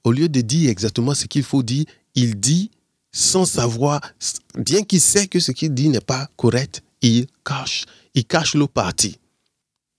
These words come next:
Mais si tu ne rends pas de faux témoignages, tu vas dire exactement. On voit ça dans l'exemple des gens qui veulent te vendre certains produits. Ils savent bien qu'il y a un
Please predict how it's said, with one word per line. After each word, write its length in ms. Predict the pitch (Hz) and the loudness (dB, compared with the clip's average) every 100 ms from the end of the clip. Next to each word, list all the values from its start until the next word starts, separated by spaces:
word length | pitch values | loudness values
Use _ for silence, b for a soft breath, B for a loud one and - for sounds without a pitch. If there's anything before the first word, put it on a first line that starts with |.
| _ | _
Mais 120 | 113 | -2
si 200 | 113 175 | 0 -2
tu 120 | 165 | 0
ne 100 | 113 | 2
rends 200 | 107 104 | 2 0
pas 200 | 95 139 | -2 -4
de 100 | 123 98 | -2 -4
faux 220 | - 135 | -2 -2
témoignages, 480 | - 90 95 104 123 | -2 -4 -4 -4 -4
tu 120 | 92 | -4
vas 140 | 98 | -4
dire 200 | 104 113 | -2 0
exactement. 560 | 101 - - 92 92 92 B B B B - | 0 -4 -6 -4 -2 -4 B B B B -6
On 80 | 113 | -2
voit 200 | 110 160 | 0 0
ça 200 | - 156 | 0 0
dans 200 | 123 107 | 2 2
l'exemple 460 | 107 101 98 131 127 | 2 0 0 -2 0
des 160 | 98 | 0
gens 160 | 98 131 | 0 -2
qui 160 | - 101 | -4 -2
veulent 240 | 110 120 | -2 -2
te 100 | 110 | -2
vendre 460 | 95 87 170 113 92 | -2 0 0 0 0
certains 340 | - 90 95 | 0 0 -2
produits. 440 | - 95 80 78 - _ _ _ _ _ _ _ _ B - | -2 -4 -4 -10 -14 _ _ _ _ _ _ _ _ B -4
Ils 80 | 113 | -2
savent 320 | - 170 160 | 0 0 0
bien 240 | 135 165 | 0 0
qu'il 180 | 151 151 | 0 -2
y 80 | 113 | 2
a 120 | |
un 100 | 120 | 2